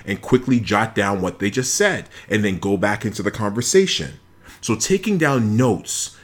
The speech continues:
whether it be a mental note or physically writing it down, is always good when it comes to conversations. If you learn something, if you hear something new, something you wanna borrow, something you wanna take back with you, something you wanna use in a future conversation,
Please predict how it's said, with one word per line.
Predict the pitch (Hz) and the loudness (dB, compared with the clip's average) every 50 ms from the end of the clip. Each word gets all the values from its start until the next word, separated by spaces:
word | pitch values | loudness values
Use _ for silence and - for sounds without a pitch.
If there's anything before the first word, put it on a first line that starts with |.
| - - | -8 -2
whether | 113 117 113 113 | 0 2 2 2
it | 104 87 | 2 2
be | 104 101 | 2 2
a | 95 | 2
mental | 92 95 117 135 160 165 185 180 | 2 4 4 2 4 4 2 2
note | 180 180 180 185 185 180 - - - - - - | 4 4 4 4 4 2 0 -8 -18 -8 0 2
or | 113 107 - | 4 4 4
physically | - - 135 123 117 123 - - 117 107 | 4 0 0 2 2 0 2 2 2 2
writing | 98 107 110 113 113 110 104 | 4 4 4 4 4 2 2
it | 95 82 80 | 0 -2 -2
down, | 101 107 110 107 101 92 90 | -2 0 2 2 2 0 0
is | 87 - - | -4 -6 -8
always | - 110 113 123 127 131 131 131 123 110 98 | -6 -4 0 2 2 4 4 4 2 2 -2
good | 87 82 110 113 110 101 | -2 0 2 2 2 2
when | 98 95 | 0 -4
it | 85 | -4
comes | - 120 110 107 - | -6 -6 -6 -6 -6
to | - - | -8 -10
conversations. | - - 110 110 104 92 98 92 - - 101 104 104 101 - - 80 73 73 71 - - - - - - | -8 -6 -4 -4 -2 -4 -4 -4 -2 0 0 0 0 0 -2 -4 -4 -6 -8 -12 -14 -14 -16 -20 -8 -6
If | 98 92 85 | -6 -4 -2
you | 98 104 98 98 | -2 -2 -2 -2
learn | 90 90 98 104 117 123 127 | -2 -2 0 2 2 2 2
something, | 131 - 135 131 135 139 135 117 | 2 0 0 0 0 0 0 0
if | 101 104 | 0 -2
you | 101 98 | -4 -6
hear | 85 - - 117 127 127 | -6 -2 2 2 2 4
something | 127 - 135 123 - 127 120 113 110 | 2 2 -2 0 0 0 0 2 2
new, | 113 113 120 120 123 120 - - - | 2 4 4 2 2 0 -4 -10 -6
something | - - 123 - - 120 | 0 0 0 0 0 -2
you | 113 113 113 | -2 0 2
wanna | 110 107 104 95 | 2 2 0 0
borrow, | 87 - - 101 107 113 113 113 117 | -2 -4 -2 0 2 4 4 4 2
something | 110 - 113 104 110 | 0 -2 -2 -2 0
you | 113 104 | 0 0
wanna | 101 98 95 | 0 0 -2
take | - - 120 101 85 - | -4 -4 -4 -6 -4 -6
back | - - - 120 - - | -6 -6 -6 -6 -6 -6
with | 117 110 | -4 -2
you, | 117 113 113 113 113 113 - - - - | 0 0 2 0 -2 -4 -10 -18 -16 -4
something | - 135 139 135 156 | 0 0 2 2 2
you | 160 147 | 2 2
wanna | 147 143 139 | 2 2 2
use | 127 120 123 135 131 110 | 2 2 4 4 4 4
in | 110 117 | 4 2
a | 110 104 101 - | 2 0 0 -2
future | - - - - - - 139 139 135 - - 123 117 113 110 104 - - - - | -6 -10 -16 -16 -6 -2 -2 -2 0 2 4 4 4 4 4 2 0 -6 -12 -6
conversation, | - 120 117 107 104 98 - - 135 135 135 131 - - 82 71 67 - | -2 -2 0 0 0 0 0 2 4 4 4 4 2 -2 -4 -6 -8 -14